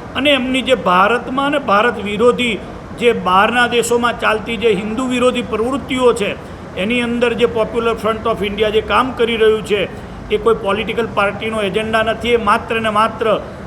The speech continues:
ભારતને ગઝવાએ હિન્દ બનાવવા તરફનો આ પ્લાન હતો, જે પ્લાન નિષ્ફળ કરવા તરફ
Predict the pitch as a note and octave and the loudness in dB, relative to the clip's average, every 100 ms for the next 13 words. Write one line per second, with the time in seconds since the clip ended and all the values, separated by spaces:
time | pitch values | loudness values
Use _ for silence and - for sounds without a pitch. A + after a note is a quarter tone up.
0 | - D3+ F#3 A3 - G#3+ F#3+ G3 E3 G#3+ | -4 2 4 4 0 -4 -2 -2 2 2
1 | A3 G3+ G#3+ A3+ G#3 G#3 G#3+ G3+ G3+ G3+ | 2 0 -2 -2 0 2 2 2 0 -4
2 | F#3 G#3 G3 F#3+ F3+ F#3+ G#3+ - B3+ C4+ | -4 -2 -2 -2 0 0 0 0 0 0
3 | - - - - C#3 A3 B3 G#3 - G#3+ | -4 -10 -12 -10 -2 4 4 2 -2 2
4 | G#3+ G#3+ E3+ - - - D#3 G#3 G#3 - | 4 2 -2 -12 -14 -10 -4 -2 -4 -2
5 | C4+ C#4+ C4 A#3 A3 - G#3+ | 0 0 0 2 2 2 0